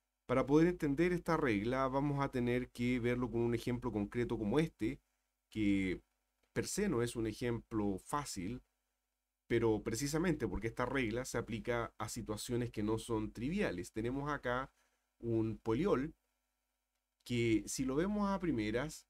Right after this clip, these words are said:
es simétrico. Tenemos que hay una cadena que tiene un hidroxilo acá en el centro y el lado de la izquierda se ve muy parecido al lado de la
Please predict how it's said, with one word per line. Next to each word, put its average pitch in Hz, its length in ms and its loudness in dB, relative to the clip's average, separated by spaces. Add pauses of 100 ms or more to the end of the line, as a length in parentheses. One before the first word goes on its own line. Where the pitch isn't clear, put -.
(720)
es 113 420 0 (400)
simétrico. 123 760 -4 (380)
Tenemos 113 380 -2
que 113 440 0 (380)
hay 101 140 -4
una 104 200 0
cadena 170 520 0
que 113 160 -12
tiene 107 220 -4
un 107 100 -2
hidroxilo 113 580 -2
acá 139 140 -4
en 135 80 -4
el 139 100 -6
centro 156 540 -4
y 147 320 -4 (400)
el 110 140 -2
lado 120 340 0
de 110 140 0
la 101 400 -2 (420)
izquierda 151 560 -4
se - 200 -6
ve 139 280 -2
muy 156 180 -4
parecido 165 480 -2
al 143 100 0
lado 117 200 2
de 107 80 -2
la 117 300 -4